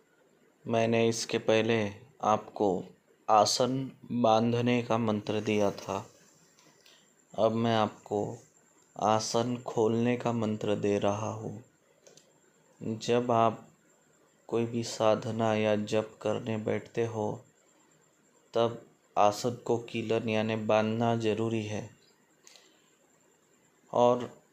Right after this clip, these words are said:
साधना या जप पूरा होने के बाद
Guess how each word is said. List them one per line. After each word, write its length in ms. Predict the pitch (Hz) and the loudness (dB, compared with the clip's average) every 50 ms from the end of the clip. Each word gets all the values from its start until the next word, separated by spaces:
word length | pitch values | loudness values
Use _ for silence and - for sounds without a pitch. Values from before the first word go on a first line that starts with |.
| - | -14
साधना 760 | - - - - 117 113 113 107 110 120 117 117 120 120 117 117 | -12 -8 -6 -2 0 2 2 2 0 -2 -4 -2 0 0 2 2
या 180 | 113 113 113 | 4 2 2
जप 460 | 117 117 113 - 113 113 110 - - - | 2 0 -2 -2 -2 -2 -2 -4 -10 -6
पूरा 220 | 110 110 110 107 110 | -2 2 2 4 2
होने 440 | 110 110 117 110 107 107 107 107 | 2 0 -2 -4 -2 -2 -2 -4
के 180 | 107 - 110 110 | -4 -2 -4 -4
बाद 560 | 107 107 107 107 104 104 98 101 - 107 110 | -2 0 2 4 6 6 4 2 0 -10 -12